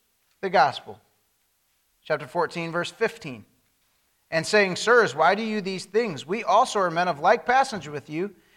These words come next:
and preach unto you that ye should turn from these vanities unto the living God, which made heaven and earth and the sea and all things that are therein." Verse twenty-one of chapter fourteen, "And when they had preached the gospel to that city and had taught many,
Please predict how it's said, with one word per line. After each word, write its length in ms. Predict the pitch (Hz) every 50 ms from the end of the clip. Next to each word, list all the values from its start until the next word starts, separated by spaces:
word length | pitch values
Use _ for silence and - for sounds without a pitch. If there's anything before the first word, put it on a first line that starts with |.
| _ _
and 180 | - 190 196 190
preach 320 | - 220 285 320 - -
unto 240 | 233 202 175 - -
you 220 | 156 151 156 170 180
that 160 | 196 151 156
ye 80 | 170
should 260 | 151 - 180 147 - -
turn 380 | - - - 220 254 285 277
from 180 | - - 214 185
these 160 | 170 160 139
vanities 520 | 127 147 165 196 220 233 233 233 226 202 196
unto 180 | 185 175 147
the 140 | 147 151 147
living 320 | 143 143 160 165 190 185 175
God, 340 | 180 175 151 135 113 - - _ _ _ _ _ _ _
which 180 | - 139 - -
made 200 | 156 151 143 127
heaven 240 | 131 147 160 170 170
and 100 | 170 165
earth 240 | 160 160 170 160 160
and 100 | 156 156
the 60 | 143
sea 260 | - - 156 151 151
and 80 | 143 139
all 140 | 139 143
things 280 | 135 - 151 143 139 123
that 100 | 143 135
are 120 | 139 139
therein." 420 | 131 139 139 139 135 135 123 113 113 _ _ _ _ _ _
Verse 180 | - 143 147 -
twenty-one 560 | - 185 185 185 185 185 208 220 185 131 110 - -
of 220 | - 135 113 -
chapter 260 | - 151 143 139 - 143
fourteen, 480 | - - 143 131 110 - 131 123 104 - _ _ _ _ _ _ _ _ _ _ _ - _ _ _ _ _
"And 160 | 135 147 170
when 120 | 190 196
they 100 | 202 196
had 180 | 196 196 175 -
preached 260 | - 233 254 - -
the 100 | - 226
gospel 440 | 208 240 233 240 - - 185 175 147
to 120 | - 151
that 200 | 139 139 139 117
city 320 | - - 143 123 120 104 - _ _ _ _
and 80 | 131 135
had 120 | 139 135
taught 280 | - 180 185 156 135 170
many, 320 | 185 208 190 151 131 120